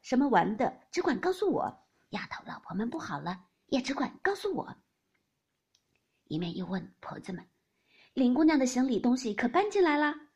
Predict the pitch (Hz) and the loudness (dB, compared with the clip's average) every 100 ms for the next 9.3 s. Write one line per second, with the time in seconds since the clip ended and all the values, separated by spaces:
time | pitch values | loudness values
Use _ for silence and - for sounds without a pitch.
0 | - 453 440 440 160 269 254 196 185 185 | -4 0 2 2 2 4 4 2 0 -2
1 | - _ _ - 190 160 190 190 214 - | -6 _ _ 2 2 4 0 0 0 0
2 | 208 247 302 277 - 254 285 247 190 202 | 0 0 0 0 0 -2 0 -2 -2 -4
3 | - - - 277 202 214 185 - - 311 | -8 -16 -4 -2 0 -2 -4 -4 -2 -2
4 | - 415 - - _ _ _ _ _ _ | -2 -4 -4 -14 _ _ _ _ _ _
5 | _ - _ _ - _ _ _ _ _ | _ -20 _ _ -20 _ _ _ _ _
6 | _ _ _ _ _ _ _ _ _ _ | _ _ _ _ _ _ _ _ _ _
7 | _ _ _ - 330 311 277 - 170 196 | _ _ _ -6 -4 -2 -4 -4 -6 -4
8 | 208 262 185 - - - 240 - - 247 | -4 -4 -4 -8 -10 -8 -8 -10 -8 -8
9 | 208 - | -8 -14